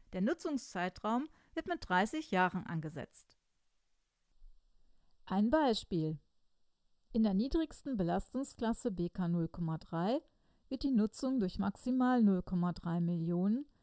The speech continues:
gleich dreihunderttausend äquivalente zehn Tonnen Achsübergänge im Zeitraum von dreißig Jahren zugrunde gelegt. Ein weiterer Faktor zur Bestimmung der Oberbaudicke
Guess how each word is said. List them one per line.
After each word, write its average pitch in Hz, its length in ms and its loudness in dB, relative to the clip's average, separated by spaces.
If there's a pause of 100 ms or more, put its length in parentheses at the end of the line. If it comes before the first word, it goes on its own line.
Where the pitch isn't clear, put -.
(120)
gleich 285 240 0
dreihunderttausend 226 1200 0
äquivalente 196 840 -2
zehn 165 400 -4
Tonnen 208 400 -2
Achsübergänge 160 840 -6 (260)
im 277 180 -4
Zeitraum 220 600 -2
von 285 220 -4
dreißig 180 520 -6
Jahren 170 340 0
zugrunde 202 520 2
gelegt. 147 500 -8 (1900)
Ein 196 180 0
weiterer 240 400 0
Faktor 285 480 0
zur 220 160 -6
Bestimmung 175 440 -4
der 175 200 -6
Oberbaudicke 233 880 -2